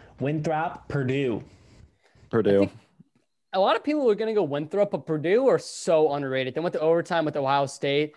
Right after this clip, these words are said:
Speaker 3: and they
Speaker 2: Yeah.
Speaker 3: are as good as any team in the country. They just get
Speaker 2: Yeah.
Speaker 3: screwed over 'cause they're in the Big Ten, and they're, like, the fifth or sixth best team, but
Speaker 2: Mm-hmm.
Speaker 3: they're elite.
Speaker 2: I love Purdue.
Speaker 3: Me too.
Speaker 2: And I'm gonna
Speaker 1: I'll
Speaker 2: like
Speaker 1: give
Speaker 2: them
Speaker 1: them
Speaker 2: even
Speaker 1: my vote.
Speaker 2: more I will tell you that,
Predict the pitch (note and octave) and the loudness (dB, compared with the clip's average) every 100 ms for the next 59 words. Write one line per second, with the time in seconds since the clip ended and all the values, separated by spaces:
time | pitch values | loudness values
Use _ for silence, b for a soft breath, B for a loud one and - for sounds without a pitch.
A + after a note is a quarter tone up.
0 | b b b D3 F3+ A3 F#3 D3+ - E3+ | b b b -2 4 6 4 2 0 0
1 | D3 - D#3 D3+ D#3 C#3+ C3+ B2 C#3+ C3 | 0 -2 -2 -2 -2 -4 -4 -4 -4 -4
2 | - B2+ C#3 G#3 A3 D#3 F#3 B2 - _ | -6 -4 2 2 0 -2 -2 -4 -12 _
3 | - - G3+ F3 D#3+ E3+ D3+ D#3+ B2+ C#3+ | -18 -4 0 4 4 4 2 -2 -2 -2
4 | C3+ A2+ C3+ - D3+ D3+ B2 C3+ C3 C3 | -4 -4 -6 -2 -2 -2 -2 -2 -2 -4
5 | B2 D3+ C#3 A#2+ - B2+ - C3 A2+ - | -6 -4 -4 -6 -6 -8 -4 -4 -4 -4
6 | E3+ E3 C3 A#2+ A#2 G2+ G2 F#2+ _ C#3 | -2 0 -2 -4 -6 -10 -16 -16 _ -10
7 | D#3 - G3+ C#3 B2+ C3 - _ _ _ | -4 2 2 2 0 -4 -8 _ _ _
8 | - F#2 G2+ G2+ - F#2+ F#2+ F#2+ - _ | -20 -8 -6 -6 -6 -6 -6 -8 -12 _
9 | _ _ _ A#2+ A#2 - B2 A#2 - G#2+ | _ _ _ -14 -14 -10 -8 -8 -6 -2
10 | G#2 G#2 G#2 - G#2 G#2 G#2 G2+ G2+ G2+ | 0 0 -2 -2 0 2 2 0 -2 -2
11 | G2+ G2+ G#2 C#3 A2 G#2 G2 C#3 D#3+ F#3 | -2 0 0 0 -2 -2 -2 0 2 2
12 | D3+ B2+ _ b b b b b - G#2+ | 0 -2 _ b b b b b -2 2
13 | G#2 A2 G#2+ - B2+ C#3 C#3+ D3+ F3+ F3 | 4 2 0 2 4 4 4 4 2 -2